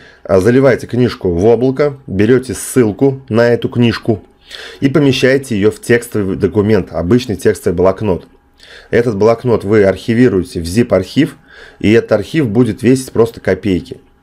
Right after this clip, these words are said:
И данный архи-, архив прикрепляете к продукту здесь, в магазин. Таким образом, мы не загружаем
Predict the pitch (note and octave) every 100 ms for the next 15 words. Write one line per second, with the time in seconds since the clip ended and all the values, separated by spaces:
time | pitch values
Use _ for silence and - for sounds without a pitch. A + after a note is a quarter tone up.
0 | _ _ _ F#2+ A2+ A2 F#2+ F2+ - F#2
1 | - E3 E3 - A2+ G2 F#2 G2+ B2+ D3
2 | C3 - G2 E2+ - - F2+ E2 G2 F#2
3 | - - G2 G#2+ G2 F#2 F2 D#2+ _ _
4 | _ _ _ _ - - - - G2+ G#2+
5 | A#2+ C#3+ D#3+ D3 D3+ F#2+ G2 G#2+ A#2+ G2+
6 | A2+ G2 F#2+ G2+ F#2 G#2+ F2 E2+